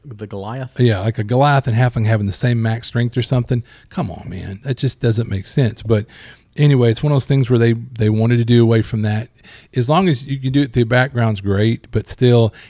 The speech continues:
Speaker 2: it's just kinda silly. Again, this pandering, we, which may or may not be edited out from previous in this podcast, that just kind of like,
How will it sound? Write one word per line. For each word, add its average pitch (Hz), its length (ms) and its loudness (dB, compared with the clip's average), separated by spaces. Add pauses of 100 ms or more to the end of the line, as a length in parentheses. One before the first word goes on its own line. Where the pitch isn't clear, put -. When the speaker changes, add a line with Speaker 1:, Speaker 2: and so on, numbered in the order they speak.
Speaker 2:
it's 156 140 -4
just 247 220 -2
kinda 160 260 -4
silly. 139 480 -2
Again, 120 180 -2
this 107 140 -4
pandering, 113 580 -2
we, 101 120 -4 (220)
which 113 300 -2
may 127 140 6
or 123 40 6
may 127 120 6
not 117 120 2
be 110 160 2
edited 110 180 6
out 104 180 2
from 98 120 -14
previous 104 380 4
in 104 80 -2
this 98 140 -4
podcast, 101 500 -4 (340)
that 127 120 2
just 139 260 2
kind 131 220 -2
of 107 80 -4
like, 104 420 -6